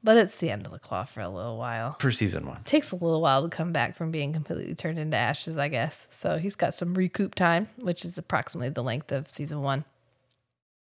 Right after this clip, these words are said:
Speaker 1: We are gonna see him in flashback, so don't worry, you won't be jonesing for too long. But yeah, he kills Lacroix. And then, uh, we cut to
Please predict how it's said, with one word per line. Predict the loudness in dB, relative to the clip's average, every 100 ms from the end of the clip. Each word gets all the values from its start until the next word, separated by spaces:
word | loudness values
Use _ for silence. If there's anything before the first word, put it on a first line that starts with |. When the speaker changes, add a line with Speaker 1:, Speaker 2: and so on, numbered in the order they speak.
| _ _ _ -20 -16 -16 -16 4
Speaker 1:
We | 12
are | 12 12
gonna | 8 4
see | 2 0
him | -2
in | -4
flashback, | -4 -4 -6 -8 -10 -8
so | -6
don't | -4 -4
worry, | -6 -6
you | -6
won't | -6
be | -8
jonesing | -8 -6 -6 -6 -8
for | -10
too | -10 -8
long. | -6 -6 -6 -10 -18 -18 -20 -10 2
But | 4 4 2
yeah, | 2 2 -2
he | -8 -4
kills | 0 0 0
Lacroix. | -6 0 2 2 -2 -12 _ -2
And | 0 2
then, | 4 2 0 -4 -10
uh, | -4 -2 -4 -6 -12 _ _ -6
we |
cut | 0 2 2 0
to | 2 4 2